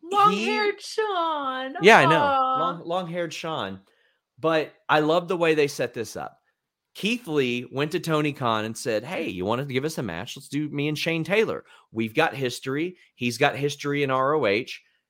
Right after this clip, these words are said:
Speaker 1: His tag team partner, J D Griffey, which, you know, the, the former Shane Taylor Promotions is now disbanded 'cause you got Khan elsewhere.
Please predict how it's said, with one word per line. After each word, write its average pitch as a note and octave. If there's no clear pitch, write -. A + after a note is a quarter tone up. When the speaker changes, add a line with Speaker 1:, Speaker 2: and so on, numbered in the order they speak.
Speaker 1:
His B2+
tag C3
team C3+
partner, C3+
J C3
D D3
Griffey, C3+
which, D#3
you E3
know, D#3+
the, D#3+
the C#3
former B3+
Shane D#3+
Taylor C3+
Promotions A#2
is B2
now B2
disbanded G#2+
'cause C3
you G2
got E2+
Khan F2
elsewhere. F#2